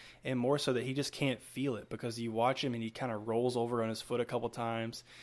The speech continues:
It's just like he doesn't, he has no sensation in his foot. He doesn't know where he's stepping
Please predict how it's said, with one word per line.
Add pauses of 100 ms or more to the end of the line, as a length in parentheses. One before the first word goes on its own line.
(140)
It's
just
like
he
doesn't,
he
has
no
sensation
in
his
foot.
He
doesn't
know
where
he's
stepping